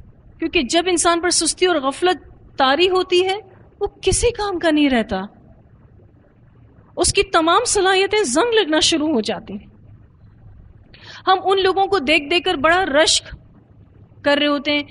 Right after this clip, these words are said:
"देखो कितना अच्छा काम कर रहा है, देखो कितना परफेक्शन पर काम कर रहा है।"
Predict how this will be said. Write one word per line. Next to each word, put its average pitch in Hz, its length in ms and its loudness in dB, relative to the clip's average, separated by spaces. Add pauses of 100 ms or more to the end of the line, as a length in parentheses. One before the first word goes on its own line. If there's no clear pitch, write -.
(220)
"देखो 240 240 -2
कितना 311 320 -2
अच्छा 269 300 0
काम 202 260 -6
कर 190 140 -8
रहा 196 140 -12
है, 202 60 -12 (760)
देखो 269 220 2
कितना 359 280 -2
परफेक्शन 370 500 0
पर 349 120 0
काम 262 240 0
कर 214 140 -4
रहा 196 140 -6
है।" - 180 -16